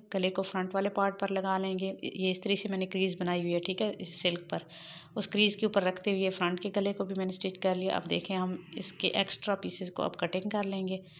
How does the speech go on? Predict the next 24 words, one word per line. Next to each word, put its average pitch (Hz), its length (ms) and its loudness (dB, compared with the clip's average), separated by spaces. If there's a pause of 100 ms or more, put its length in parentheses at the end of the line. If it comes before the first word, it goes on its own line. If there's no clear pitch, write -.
(380)
जो 185 160 2
भी 196 160 0
नेट 196 300 0
का 185 320 2
बच 180 220 0
रही 190 140 4
है 190 100 4
बाहर 185 200 2
की 180 100 -8
तरफ 180 240 -4
उसको - 220 -4
हम 180 100 -2
कटिंग 190 320 -2
कर 202 140 0
लेंगे 190 380 0 (120)
और 175 240 0
यहाँ 180 200 0
पे 180 140 -4
कट 190 220 -2
लगाएंगे 202 500 0 (1200)
और 180 300 2 (640)
बैक 185 280 4
के 208 160 2
भी 202 140 2